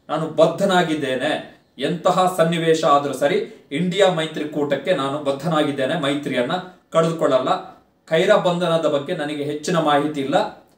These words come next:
ಮಾದಕ ದ್ರವ್ಯದ ವಿರುದ್ಧ ನಾವು ಹೋರಾಟವನ್ನ ಮಾಡ್ತಾ ಇದ್ದೇವೆ ಅಷ್ಟೇ" ಅಂತ ಹೇಳಿ. ಇತ್ತ ಖರ್ಗೆ ಅವರು ಕೂಡ ಹೇಳಿದ್ದಾರೆ, "Injustice ಆಗಿದೆ" ಅಂತ ಹೇಳಿ, ಅನ್ಯಾಯ ಆಗಿದೆ ನಮ್ಮ ಶಾಸಕನಿಗೆ ಅಂತ ಹೇಳಿ.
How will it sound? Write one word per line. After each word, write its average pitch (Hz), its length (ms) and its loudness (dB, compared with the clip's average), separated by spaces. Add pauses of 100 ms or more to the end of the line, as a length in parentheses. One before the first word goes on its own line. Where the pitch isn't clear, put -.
(800)
ಮಾದಕ 190 360 2
ದ್ರವ್ಯದ 165 400 2
ವಿರುದ್ಧ 147 380 0
ನಾವು 147 340 -2
ಹೋರಾಟವನ್ನ 156 600 2
ಮಾಡ್ತಾ 143 320 -2
ಇದ್ದೇವೆ 131 300 0
ಅಷ್ಟೇ" 110 240 -6
ಅಂತ - 180 -12
ಹೇಳಿ. - 420 -16 (260)
ಇತ್ತ 147 180 -2
ಖರ್ಗೆ 165 400 4
ಅವರು 190 240 6
ಕೂಡ 180 180 -2
ಹೇಳಿದ್ದಾರೆ, 160 680 0 (140)
"Injustice 185 640 -2
ಆಗಿದೆ" 139 320 2
ಅಂತ 113 200 -4
ಹೇಳಿ, 95 200 -10
ಅನ್ಯಾಯ 180 360 4
ಆಗಿದೆ 143 340 2
ನಮ್ಮ 120 220 -4
ಶಾಸಕನಿಗೆ 120 600 -2
ಅಂತ 101 180 -8
ಹೇಳಿ. - 320 -16